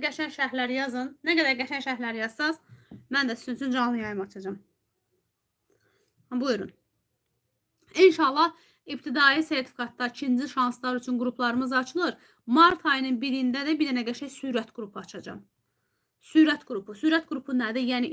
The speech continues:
imtahana konkret nə tip suallar düşə bilər? Onların üzərində işləmələr və, m, belə deyək də, dərs izahı, test izahı, hamısı. Bir mart qrupu olacaq o. Bir mart ser-, ikinci şans qrupumuz olacaq bir dənə.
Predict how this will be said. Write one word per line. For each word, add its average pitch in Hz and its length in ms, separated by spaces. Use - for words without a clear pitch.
imtahana 262 460
konkret 254 480
nə 247 140
tip 240 160
suallar 220 400
düşə 226 280
bilər? 226 200
Onların 262 400
üzərində 220 400
işləmələr 247 680
və, 240 120
m, 220 320
belə 220 200
deyək 202 220
də, 226 140
dərs 226 260
izahı, 202 360
test 214 280
izahı, 214 400
hamısı. - 380
Bir 320 300
mart 240 420
qrupu 214 280
olacaq 190 380
o. 196 140
Bir 320 160
mart 269 320
ser-, 240 340
ikinci 240 420
şans 208 300
qrupumuz 196 460
olacaq 202 440
bir 190 100
dənə. 196 120